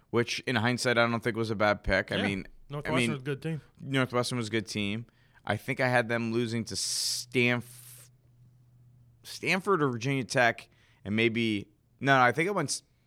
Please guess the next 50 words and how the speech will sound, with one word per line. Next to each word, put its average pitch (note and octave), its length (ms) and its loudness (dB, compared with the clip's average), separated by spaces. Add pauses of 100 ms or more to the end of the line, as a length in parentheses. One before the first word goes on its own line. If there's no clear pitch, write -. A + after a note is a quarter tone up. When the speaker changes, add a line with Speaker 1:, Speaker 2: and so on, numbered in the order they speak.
(160)
Speaker 1:
actually C#3 320 2
all A2+ 120 4
three. B2+ 220 2
I G2 40 0
think G#2 180 -2
it - 20 -4
was G#2 140 -4
Stanford, A#2+ 420 -4
Virginia A#2 360 -4
Tech, A2+ 260 -4
Speaker 2:
And - 80 -12
North- A2 100 0
Speaker 1:
U B2 40 -6
S B2 40 -6
C, A#2+ 160 0 (320)
or, C#3 320 6
or C#3+ 120 0
Stanford, D#3 480 0
Virginia C3+ 320 -2
Tech, B2 220 -6
Northwestern. A#2+ 480 -4
Speaker 2:
Northwestern, - 20 -12 (220)
yep. - 100 -20
Speaker 1:
I D3+ 80 10
don't F#3 160 8
know D3 120 6
why B2+ 320 6
I A2 40 2
thought G#2+ 180 -4
they G#2 80 0
would G2 180 -6
go F#2+ 160 -2
five G#2+ 340 2
and G2+ 100 -4
oh G#2 140 0
on F#2 120 -6
the F2 60 -10
back F#2 320 -2
end, G2 280 -4
which G2 180 -10
is F#2 140 -8
the F2 80 -12
part G2+ 240 0
that F#2+ 100 0
was G2 100 -4
the F#3 60 0
Speaker 2:
<laughs> - 80 4
Yeah, - 20 -
Speaker 1:
hardest. D#3 480 6
Speaker 2:
right. G3+ 160 0